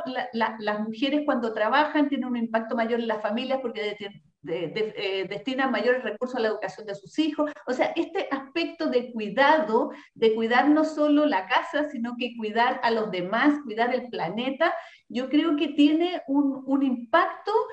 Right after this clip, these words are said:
en que las mujeres nos sintamos con un sentido de propósito muy grande.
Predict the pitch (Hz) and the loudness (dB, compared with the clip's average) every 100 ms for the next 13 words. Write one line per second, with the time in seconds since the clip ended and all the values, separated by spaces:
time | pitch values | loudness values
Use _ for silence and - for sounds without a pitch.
0 | - _ _ 254 247 262 277 254 247 240 | -14 _ _ 0 0 2 0 0 2 2
1 | - 320 302 359 320 294 247 233 294 311 | 0 0 0 2 2 2 0 0 2 2
2 | 339 - 269 285 302 - 285 269 320 294 | 2 -2 4 8 8 6 0 4 4 2
3 | 226 220 220 330 381 - 294 294 330 440 | 2 2 2 2 0 2 2 2 -2 -2
4 | 247 330 330 233 208 208 160 156 - | 2 2 4 2 2 0 -6 -8 -10